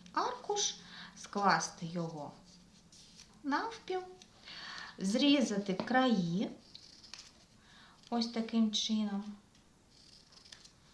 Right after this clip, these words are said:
Бачимо. І отакий довгий листочок, як у справжнього тюльпанчика, готовий. Приклею ближче до квітки, бо занадто ни-, е,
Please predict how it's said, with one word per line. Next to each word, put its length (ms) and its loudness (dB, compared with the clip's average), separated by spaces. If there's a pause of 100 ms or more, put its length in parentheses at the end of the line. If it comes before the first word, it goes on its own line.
(280)
Бачимо. 540 0 (1400)
І 120 -2
отакий 400 0
довгий 680 2 (400)
листочок, 1200 -2
як 420 0
у 200 -10
справжнього 800 -4 (440)
тюльпанчика, 680 -6 (420)
готовий. 580 0
Приклею 640 4 (140)
ближче 540 4
до 200 0
квітки, 640 -2 (280)
бо 200 2
занадто 420 6
ни-, 180 0 (260)
е, 280 2